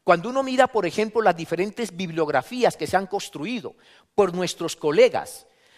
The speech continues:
sobre cuáles son las contribuciones centrales, antropológicas, sociológicas e históricas en los estudios incluso de los afrocolombianos, ese libro no aparece.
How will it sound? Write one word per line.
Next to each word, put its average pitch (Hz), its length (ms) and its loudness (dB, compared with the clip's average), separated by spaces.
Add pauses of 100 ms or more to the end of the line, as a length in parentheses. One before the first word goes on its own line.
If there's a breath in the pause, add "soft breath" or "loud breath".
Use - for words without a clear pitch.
(140)
sobre 175 440 2
cuáles 247 380 4
son 247 300 2
las 233 200 2
contribuciones 175 760 -2
centrales, 170 640 2
antropológicas, 156 920 0
sociológicas 170 720 0
e 139 40 -8
históricas - 680 -2 (800 soft breath)
en 180 140 6
los 160 160 -4
estudios 226 520 -4
incluso 165 680 -8 (480)
de 151 120 0
los 147 200 -4
afrocolombianos, 185 880 0
ese 165 220 -2
libro 147 260 -6
no 135 100 -6
aparece. 120 440 -6